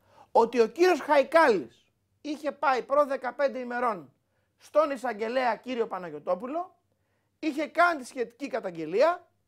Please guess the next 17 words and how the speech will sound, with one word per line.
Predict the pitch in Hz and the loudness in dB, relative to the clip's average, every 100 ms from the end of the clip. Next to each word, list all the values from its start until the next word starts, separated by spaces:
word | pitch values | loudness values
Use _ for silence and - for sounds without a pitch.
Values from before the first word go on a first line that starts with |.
| - | 0
επειδή | 262 262 269 262 370 | 2 2 -6 -2 2
όμως | 359 330 277 | 4 2 -2
το | - 254 | 0 -2
διάνυσμα | 220 302 330 294 240 262 | 0 0 0 -2 -6 -8
του | - 240 | -8 -8
χρόνου | - 277 294 277 262 | 2 4 4 0 -10
που | 254 | -12
μεσολάβησε | 247 240 240 277 262 226 196 202 143 _ _ _ _ _ | -10 -6 0 2 2 -2 -6 -6 -6 _ _ _ _ _
δεν | 214 403 508 370 | -6 -2 -2 -2
είχε | 294 320 | -4 -6
κινηθεί | 302 294 285 311 | -8 -10 -10 -10
η | 294 | -10
εισαγγελία, | 247 269 233 262 262 226 165 - _ _ - | -6 -8 -4 -4 0 0 -2 -6 _ _ -14
δεν | 240 381 370 | -4 -2 0
είχε | 359 330 | 0 0
γίνει | 269 320 294 | -2 -2 -4
κάτι | - 311 285 277 226 151 | 0 2 2 -2 -12 -12